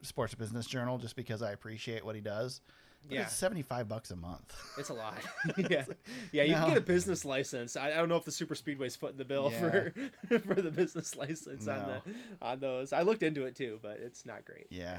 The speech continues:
Speaker 1: no. I'll, I'll continue to read my one or two articles a month that I get.
Speaker 2: Yes.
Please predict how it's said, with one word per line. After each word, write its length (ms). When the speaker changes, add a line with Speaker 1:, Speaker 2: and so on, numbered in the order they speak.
Speaker 1:
no. 320
I'll, 260
I'll 160
continue 460
to 80
read 180
my 160
one 260
or 60
two 260
articles 440
a 40
month 300
that 140
I 100
get. 300
Speaker 2:
Yes. 440